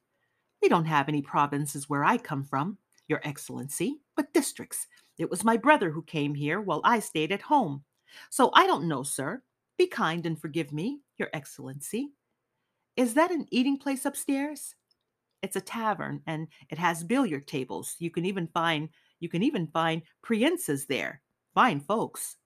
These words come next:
Raskolnikov walked across the square.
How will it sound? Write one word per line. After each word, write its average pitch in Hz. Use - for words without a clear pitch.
Raskolnikov 277
walked 190
across 156
the 143
square. 143